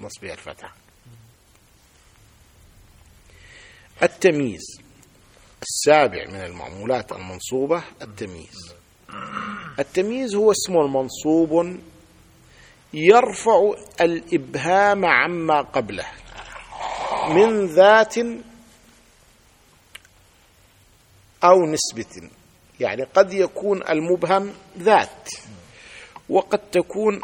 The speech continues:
وقد يكون المبهم نسبة إسنادية تدور بين ذاتين أو بين معنى وذات، فالتمييز يرفع الإبهام عما قبله، سواء كان ما قبله ذاتا أو كان ما قبله جملة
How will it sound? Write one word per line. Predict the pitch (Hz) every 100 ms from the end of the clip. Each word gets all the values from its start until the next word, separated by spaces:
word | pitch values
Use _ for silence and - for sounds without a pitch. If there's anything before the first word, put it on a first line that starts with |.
| -
وقد | 185 185 185
يكون | 156 160 - 196 190
المبهم | 165 151 165 160 175 175 170
نسبة | 202 - - 147 135 143 131 -
إسنادية | - - 135 123 117 110 87 73 - - _ _ _ _ _
تدور | - 120 139 120
بين | 110 117 117
ذاتين | 107 95 92 - 151
أو | - 123
بين | 113 120 110
معنى | 113 101 123
وذات، | 123 98 85 - _ _ _ - - - - -
فالتمييز | 254 262 277 302 285 214
يرفع | 262 262 - 143
الإبهام | 165 156 139 151 156
عما | 110 131 120 104
قبله، | - - - - - -
سواء | - 170 202 -
كان | - 180 151
ما | 135 143
قبله | 143 165 143 127 120
ذاتا | 117 147 170 - 202 - - - _ - - - - _ -
أو | 269 269
كان | - 233 240 226 180
ما | 165 156
قبله | 156 196 180 185 143 156
جملة | 139 190 185 185 170